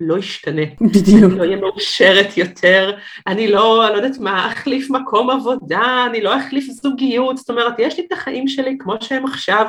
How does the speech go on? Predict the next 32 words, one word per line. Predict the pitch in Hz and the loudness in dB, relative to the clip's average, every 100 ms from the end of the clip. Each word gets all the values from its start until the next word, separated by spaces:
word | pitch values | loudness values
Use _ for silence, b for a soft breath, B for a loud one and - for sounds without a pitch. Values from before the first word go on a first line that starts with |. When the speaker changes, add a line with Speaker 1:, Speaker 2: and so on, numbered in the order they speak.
| 226 _ b b | -6 _ b b
Speaker 1:
עם | 180 | -6
הדברים | 170 151 196 | -4 -2 -2
הטובים | 220 135 190 262 | -4 -2 -2 0
שבהם | 277 262 247 254 | 0 2 0 0
ועם | 214 160 | -2 -4
הבעיות | 147 139 135 156 160 | -4 -2 -2 -2 -4
שבהם, | 202 240 240 311 339 359 b b b b - | -4 -4 0 2 2 0 b b b b -8
ובין | 170 202 - - 156 254 | 0 2 2 -4 0 4
אם | 330 320 | 4 4
אני | 269 185 | 4 2
ארד | 220 285 | 2 2
או | 269 | 0
אעלה | 208 175 165 208 269 | 0 -2 -2 0 -2
עכשיו | 247 175 | -4 -8
עשרה | - 165 220 | -10 -4 -4
קילו, | 226 - 226 349 403 | -4 -4 0 2 0
שום | - 320 392 | 0 2 2
דבר | 269 262 | 2 0
מהדברים | 302 277 175 165 156 196 294 | 0 0 -2 -6 -4 0 0
האלו | 285 330 370 415 - _ _ 175 | 2 2 4 2 -2 _ _ -6
לא | 160 254 247 | -2 -2 -4
ישתנה. | 240 - - - 147 175 160 - _ B B B B B - | -10 -10 -14 -12 -8 -6 -6 -8 _ B B B B B -4
הי-, | 190 190 | -4 -2
היה | 185 208 | -2 0
שם | 381 | 2
ממש | 262 214 277 - - | 2 2 0 -4 -8
קושי, | - 403 - 151 | -6 -6 -6 -10
הייתה | - 233 | -6 -6
שם | 240 330 | -2 -4
ממש | 214 175 254 294 | -2 -4 -4 -4
אכזבה, | 330 269 170 147 143 156 302 311 - | -8 -8 -8 -8 -10 -2 0 0 -4
כי | 190 156 | -4 -4